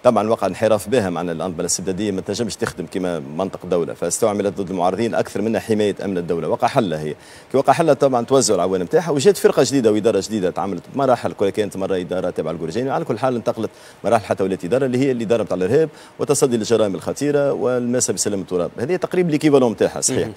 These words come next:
Speaker 1: لكن دورها انحصر يمكن تسعة وتسعين في المية، إذا مش أكثر، قولوا تسعة وتسعين في المية، في موضوع الإرهاب.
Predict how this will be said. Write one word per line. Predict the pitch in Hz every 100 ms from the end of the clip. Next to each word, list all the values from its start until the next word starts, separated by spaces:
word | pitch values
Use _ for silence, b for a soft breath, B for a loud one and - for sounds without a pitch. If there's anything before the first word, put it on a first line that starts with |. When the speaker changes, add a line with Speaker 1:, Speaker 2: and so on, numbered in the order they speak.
| -
Speaker 1:
لكن | 143 175
دورها | 185 226 185
انحصر | 151 156 185 160
يمكن | 151 123
تسعة | - 113
وتسعين | 113 123
في | 110
المية، | 127 117 - - - -
إذا | 95
مش | 101 -
أكثر، | - 107 - - -
قولوا | 113
تسعة | 98 69
وتسعين | - 92 95
في |
المية، | 104 185 190 B B
في | -
موضوع | 180 165 175
الإرهاب. | 147 110 95